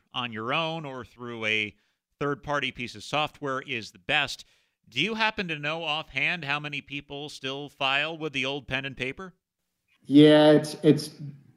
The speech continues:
Speaker 2: down below ten percent right now, but that, that eight to ten percent is a lot of work. <laughs> So, um, you know, hand entering everything and, um,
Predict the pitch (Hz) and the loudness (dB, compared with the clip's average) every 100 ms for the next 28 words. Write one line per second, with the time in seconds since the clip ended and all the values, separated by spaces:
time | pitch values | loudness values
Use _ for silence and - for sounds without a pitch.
0 | _ _ - _ _ 160 170 202 180 170 | _ _ -20 _ _ 0 6 8 8 10
1 | 156 143 147 151 147 143 127 - 139 143 | 10 8 4 6 6 8 4 6 4 6
2 | 139 139 139 139 139 139 139 123 120 135 | 8 8 8 6 8 6 6 4 4 6
3 | 147 - - 139 139 - _ _ _ - | 4 2 4 4 2 -6 _ _ _ 4
4 | 135 139 - 113 135 127 123 - 135 120 | 6 6 2 2 4 6 2 4 4 6
5 | 107 104 107 110 107 101 87 - - - | 6 6 8 8 8 6 4 -2 -8 -6
6 | - 139 143 123 - - - - 117 117 | 2 4 8 6 4 -12 -16 2 8 10
7 | 113 113 127 117 107 135 135 131 127 131 | 12 12 12 10 10 8 8 8 6 6
8 | 123 123 120 123 123 123 120 113 101 101 | 8 8 8 6 6 6 8 8 8 6
9 | 101 95 95 | 4 4 2